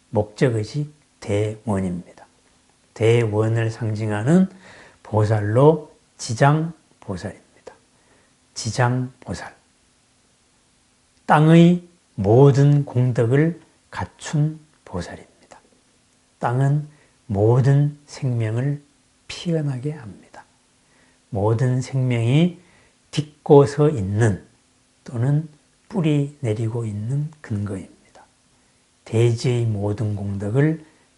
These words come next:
내 스스로가 갖추었을 때 대지의 모든 가능성을 피어낼 수 있습니다. 이런 꽃은 이런 아름다움으로,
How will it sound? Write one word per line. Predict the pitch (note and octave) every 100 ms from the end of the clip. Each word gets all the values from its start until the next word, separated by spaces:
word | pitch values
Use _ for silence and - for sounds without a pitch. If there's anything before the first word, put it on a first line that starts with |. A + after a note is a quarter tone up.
| -
내 | G#2+ A2+ A2 - - _
스스로가 | - - - F3+ D3+ C3
갖추었을 | A2+ - - - A2+ - G2+
때 | - C3+ G#2 - - _ _ _ _ _ _ _
대지의 | - G2+ G#2+ G2+ A2 G2+
모든 | F#2+ G2 G2 G#2 G2
가능성을 | - - - A#2+ D3+ C3 B2 B2+ E3 F#3+ - _ _ _ _ _ _ _
피어낼 | - - F#3 E3+ C#3 C3
수 | - E3 E3+ F3 _ -
있습니다. | A2+ A2+ F#2 _ - _ _ _ _ _ - - -
이런 | - A#2+ A2+ A2 A2+
꽃은 | - G#2 - - D3+ E3 - _ _ _ -
이런 | D#3+ D#3 E3 E3+
아름다움으로, | - A#2 G2+ G2 F#2+ F2 F2 - G2